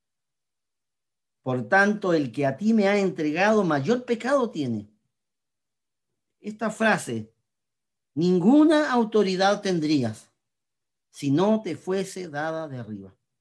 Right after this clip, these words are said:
Así también, en la actualidad, nuestras autoridades han recibido ese poder, pero ese poder les ha sido entregado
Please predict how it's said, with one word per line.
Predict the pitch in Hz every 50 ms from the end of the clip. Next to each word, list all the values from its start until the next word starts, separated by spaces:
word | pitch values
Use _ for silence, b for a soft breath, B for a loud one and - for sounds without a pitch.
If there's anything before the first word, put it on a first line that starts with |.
| _ _ _ _ _ _ _ _ _ _ _ _ _ _ _ _ _ _ _ _ _ _ _ _ _ _ _ _ _ _ _
Así | - 147 139 226 226
también, | - 247 247 240 220 175 151 131 117 104 107
en | 120 147 156 156 160
la | 160 160
actualidad, | - - 160 165 156 - - 170 156 160 165 170 220 202 156 117 104 101 - _ _ _ _ _ _ _ _ _ _ _ _ _ _ _ _ _ _ -
nuestras | 151 170 160 - - 170 160 147 131 - 147
autoridades | 139 139 143 - 160 156 151 156 190 220 247 247 247 - -
han | 220 208 196
recibido | 190 185 185 - 190 208 254 285 285 262 240
ese | 220 - - 208 202 196 - - _ _ _
poder, | - 175 160 165 175 170 160 135 113 107 - _ _ _ _ _ _ _ _ _ _ _ _ _
pero | - 139 131 131 127 131 151
ese | 190 220 214 214 - 226 226 214
poder | 220 - 143 139 139 165 190 214 208 190
les | 170 185 214 214 214 - -
ha | 170 156
sido | - - 226 247 247 240
entregado | 220 202 190 - - 160 156 147 147 190 202 269 294 202 139 113 107 - _